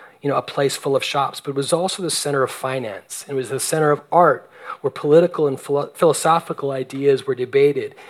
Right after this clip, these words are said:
And, and it was, so it was, it was a center of so much of the culture there, and, and everyone would hang out there. And so it was accurate to say that it was the cultural center of the city, and it was, uh,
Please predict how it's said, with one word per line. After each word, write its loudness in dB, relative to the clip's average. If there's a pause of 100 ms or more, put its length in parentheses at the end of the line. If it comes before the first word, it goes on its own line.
(160)
And, 0
and 0
it 2
was, -2
so -2
it -2
was, -6
it -10
was -2
a 2
center 2
of 0
so 2
much 0
of -8
the -6
culture -2
there, -8
and, -6
and -4
everyone 6
would 4
hang 0
out -2
there. -8 (400)
And -10
so 6
it 2
was 2
accurate 2
to -4
say -2
that -2
it -6
was -8
the -8
cultural 0
center -2
of -4
the -10
city, 2 (320)
and 4
it -4
was, -4
uh, -8